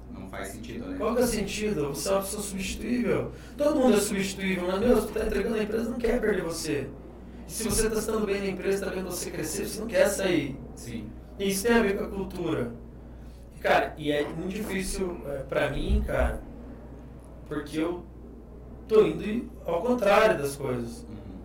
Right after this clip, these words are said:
Speaker 2: Eu conheço um monte de empreendedor que não pensa assim.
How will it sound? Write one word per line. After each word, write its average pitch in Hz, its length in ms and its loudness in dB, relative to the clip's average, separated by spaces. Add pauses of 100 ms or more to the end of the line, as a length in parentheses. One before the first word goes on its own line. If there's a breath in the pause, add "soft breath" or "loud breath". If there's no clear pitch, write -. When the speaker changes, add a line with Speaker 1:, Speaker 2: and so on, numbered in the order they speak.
(960)
Speaker 2:
Eu - 60 -14
conheço 156 280 -4
um 247 40 2
monte 233 340 4
de 190 60 0
empreendedor 165 560 -2
que - 100 -6
não - 160 -4
pensa 202 360 -2
assim. - 260 -8